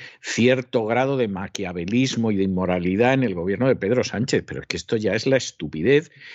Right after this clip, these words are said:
o es el hecho de que efectivamente ellos están convencidos de que el país ya está en el desguace, y entonces simplemente están intentando mantener el control para llevarse buena parte del desguace".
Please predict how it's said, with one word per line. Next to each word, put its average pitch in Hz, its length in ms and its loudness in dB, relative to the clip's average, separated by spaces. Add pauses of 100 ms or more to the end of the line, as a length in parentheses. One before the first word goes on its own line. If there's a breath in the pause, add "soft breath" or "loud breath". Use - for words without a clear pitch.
(280 loud breath)
o 139 180 6
es 196 220 2
el 147 140 -2
hecho 143 300 -2
de 110 100 -2
que 104 100 -2
efectivamente 123 680 0
ellos 110 200 2
están 113 300 0
convencidos 98 960 2 (400 loud breath)
de 98 220 4
que 120 100 2
el 101 120 2
país 117 340 4
ya 117 100 4
está 113 220 -2
en 120 80 2
el 113 140 -2
desguace, 120 680 0 (280)
y 104 180 0
entonces 120 440 0
simplemente 127 960 0 (380 loud breath)
están 113 320 0
intentando 120 520 2
mantener 98 540 0
el 120 180 2
control 143 640 2
para 92 280 -2
llevarse 107 640 0
buena 98 460 0
parte 117 320 -2
del 87 160 -4
desguace". - 600 -10